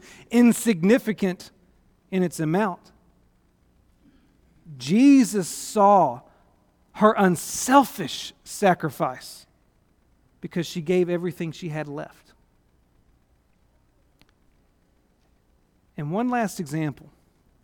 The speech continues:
You can find it in Matthew chapter nine and verse two. You can find it in Mark chapter two and verse five, or you can find it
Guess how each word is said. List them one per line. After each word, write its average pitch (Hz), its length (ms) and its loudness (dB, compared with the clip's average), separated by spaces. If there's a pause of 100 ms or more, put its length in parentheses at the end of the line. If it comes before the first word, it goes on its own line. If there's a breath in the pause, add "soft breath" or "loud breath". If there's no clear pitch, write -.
(920)
You 170 100 -2
can 156 140 -4
find 202 260 2
it 185 80 0
in 185 80 -6
Matthew 185 260 -4
chapter 175 300 -6
nine 175 220 -2
and 160 100 -6
verse 151 220 -8
two. 226 340 -8
You 202 120 -10
can 151 100 -8
find 180 260 -4
it 160 40 -10
in 165 60 -14
Mark 175 280 -6
chapter 180 280 -10
two 190 220 -10
and 175 80 -6
verse 160 220 -8
five, 202 400 2
or 175 80 0
you 165 80 -4
can 160 140 -8
find 175 280 0
it 180 100 -4